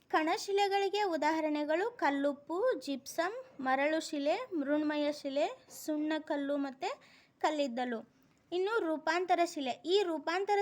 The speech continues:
ಶಿಲೆಗಳು ಕಣಶಿಲೆಗಳು ಮತ್ತು ಅಂತಃಸರಣ, ಬಹಿಸರಣ ಎ-, ಎಲ್ಲ ಶಿಲೆಗಳು ಕೂಡ ಉಷ್ಣಾಂಶ ಮತ್ತು ಒತ್ತಡದ ಪರಿಣಾಮವಾಗಿ ರೂಪಾಂತರ ಶಿಲೆಗಳಾಗಿ ಮಾರ್ಪಡ್ತವು.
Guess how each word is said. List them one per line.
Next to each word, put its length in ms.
ಶಿಲೆಗಳು 720
ಕಣಶಿಲೆಗಳು 1120
ಮತ್ತು 360
ಅಂತಃಸರಣ, 580
ಬಹಿಸರಣ 540
ಎ-, 320
ಎಲ್ಲ 280
ಶಿಲೆಗಳು 540
ಕೂಡ 260
ಉಷ್ಣಾಂಶ 640
ಮತ್ತು 360
ಒತ್ತಡದ 720
ಪರಿಣಾಮವಾಗಿ 920
ರೂಪಾಂತರ 480
ಶಿಲೆಗಳಾಗಿ 720
ಮಾರ್ಪಡ್ತವು. 800